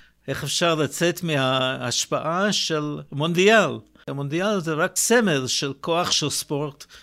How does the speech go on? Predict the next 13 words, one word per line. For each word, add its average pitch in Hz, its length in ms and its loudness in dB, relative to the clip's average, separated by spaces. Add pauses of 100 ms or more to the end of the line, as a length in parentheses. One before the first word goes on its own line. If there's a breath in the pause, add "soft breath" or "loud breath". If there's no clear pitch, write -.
כמה 170 600 2
הספורט 170 840 -4 (180 soft breath)
היום 135 540 0 (240 soft breath)
נמצא 123 420 0
בתוכנו, 180 720 -2 (200 loud breath)
אם 185 240 -2
זה 170 340 2 (240)
טוב, 151 420 2
זה 113 160 -2
לא 156 240 0
טוב, 139 460 0
מה 143 180 0
זה 139 360 0